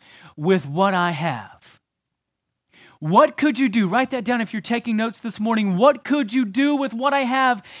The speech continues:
in two thousand nineteen? The situation is no different. It was no different in January of two thousand nineteen when we knew God was calling us to move. He was calling us to multiply, right, Lloyd?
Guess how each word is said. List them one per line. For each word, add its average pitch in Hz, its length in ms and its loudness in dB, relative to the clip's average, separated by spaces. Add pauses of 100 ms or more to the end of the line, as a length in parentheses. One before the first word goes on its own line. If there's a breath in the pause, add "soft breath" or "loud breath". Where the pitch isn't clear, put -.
(140 loud breath)
in 240 160 4
two 311 220 4
thousand 277 400 4
nineteen? 285 500 4 (200 loud breath)
The 240 100 4
situation 285 800 2
is 240 160 2
no 269 180 6
different. 247 480 0 (180 loud breath)
It 269 100 2
was 269 200 4
no 277 160 6
different 285 320 2
in 262 140 4
January 269 580 4
of 226 100 -2
two 285 160 2
thousand 262 300 4
nineteen 269 340 2
when 240 160 2
we 294 160 8
knew 320 540 4 (360 loud breath)
God 320 200 8
was 294 140 0
calling 285 400 4
us 254 120 4
to - 120 0
move. 247 340 6
He 214 80 2
was 208 160 -2
calling 285 380 4
us 262 120 0 (260 soft breath)
to 277 120 8
multiply, 226 640 4
right, 196 260 6
Lloyd? 233 320 2